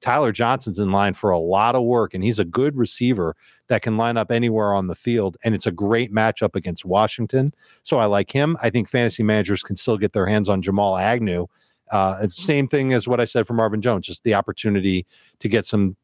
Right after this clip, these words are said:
passes sent his way against Indianapolis. And then you've got two guys in Atlanta and Russell Gage and Tajay Sharp, who might be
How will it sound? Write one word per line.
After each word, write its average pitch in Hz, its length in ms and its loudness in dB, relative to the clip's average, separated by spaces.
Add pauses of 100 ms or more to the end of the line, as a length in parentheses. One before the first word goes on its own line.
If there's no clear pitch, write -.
passes 101 560 -2 (300)
sent 101 260 -2
his 95 160 -2
way 98 300 2
against 90 280 -4
Indianapolis. 98 800 0 (400)
And 180 120 -2
then 208 100 0
you've 220 140 0
got 220 240 -2 (200)
two 262 200 -2
guys 196 280 0
in 156 60 -4
Atlanta 127 400 2
and 113 100 2
Russell 117 280 -2
Gage 110 340 0
and 98 80 -4
Tajay 98 400 0
Sharp, 95 380 0 (480)
who 165 160 0
might 170 260 0
be 147 320 0